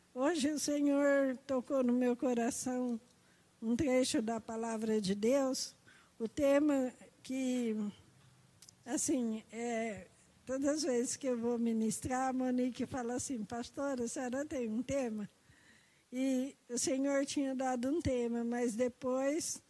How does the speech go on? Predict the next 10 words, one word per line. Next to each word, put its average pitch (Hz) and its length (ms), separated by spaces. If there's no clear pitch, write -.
o - 20
Senhor 269 420
tocou 269 440
no 247 100
meu 269 260
coração 262 880
e 254 520
eu 247 220
mudei 285 560
assim, 302 600